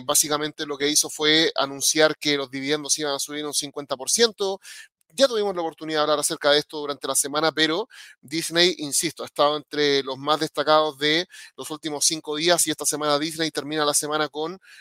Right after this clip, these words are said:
una subida de aproximadamente un doce por ciento. Otro que también tuvo una jornada histórica, diría yo, fue Palantir Technologies, que el día lunes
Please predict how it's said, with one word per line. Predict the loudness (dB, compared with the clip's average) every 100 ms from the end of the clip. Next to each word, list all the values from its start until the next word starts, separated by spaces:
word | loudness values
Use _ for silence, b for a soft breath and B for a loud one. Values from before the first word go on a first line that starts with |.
| B _
una | -2 0
subida | -2 -4 2 6
de | 6
aproximadamente | 6 2 -4 -2 -2 -2 -6 -12
un | -10
doce | -8 -2 0 0 -2 _
por | -4
ciento. | 0 2 2 0 -18 -20 _ _ _ _ -6
Otro | -2
que | 0
también | 0 0
tuvo | -8 -6
una | 0 4 2
jornada | 0 -8 0 4 6 8 8 6 2 -6
histórica, | -10 _ 0 2 6 6 6 B B B
diría | -2 4 6
yo, | 4 0 -4
fue | 0 4 4 4
Palantir | 0 0 -2 -4
Technologies, | -2 -4 -2 -4 -4 -2 -4
que | -4
el | -8
día | 2 2
lunes | 2 0 -4 -2 -2 -4